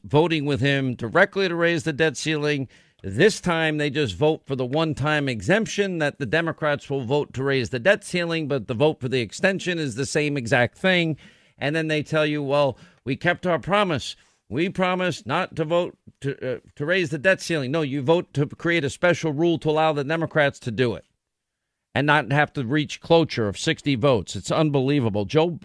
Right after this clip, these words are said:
Joe Biden's polls are imploding. Nancy Pelosi and her house is in the midst of a civil war, uh, politically. Chuck Schumer is scared to death of A O C.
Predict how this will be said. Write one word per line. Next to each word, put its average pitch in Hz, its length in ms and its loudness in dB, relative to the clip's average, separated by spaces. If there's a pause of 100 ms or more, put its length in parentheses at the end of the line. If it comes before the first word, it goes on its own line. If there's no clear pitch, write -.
Joe 160 220 4
Biden's 165 480 2
polls 185 540 2
are 190 180 2
imploding. 143 680 0 (460)
Nancy 170 460 -2
Pelosi 160 800 2 (320)
and 127 200 0
her 165 240 2
house 156 520 0
is 135 260 -2
in 147 120 2
the 135 60 -2
midst 151 440 0
of 131 120 0
a 123 60 -2
civil 160 460 2
war, 135 540 2 (440)
uh, 127 200 0
politically. 143 720 2
Chuck 175 320 0
Schumer 139 720 0 (140)
is 123 220 -6
scared 170 440 2
to 139 80 0
death 135 360 4
of 135 120 0
A 135 200 2
O 127 120 2
C. 120 560 -2